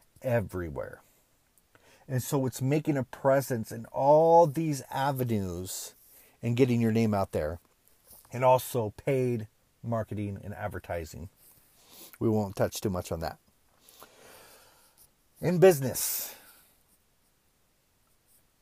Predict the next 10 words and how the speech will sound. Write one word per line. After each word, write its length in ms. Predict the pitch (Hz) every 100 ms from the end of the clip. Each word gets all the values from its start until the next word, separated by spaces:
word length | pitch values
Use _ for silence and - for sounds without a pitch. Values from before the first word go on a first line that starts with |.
| _ _ _ -
the 80 |
right 460 | 117 110 143 160 135
people 480 | - 170 - 135 127
for 240 | - 131
the 120 | 120
right 520 | 113 113 117 127 139 - - _ _ _
position. 680 | - 120 110 127 - 95 73 - _ _ _ _ _ _ _ _ _ _ _ _ _ _ _ _
So 420 | - - - 170
many 240 | 170 170 156
times 880 | - 147 131 123 127 - - -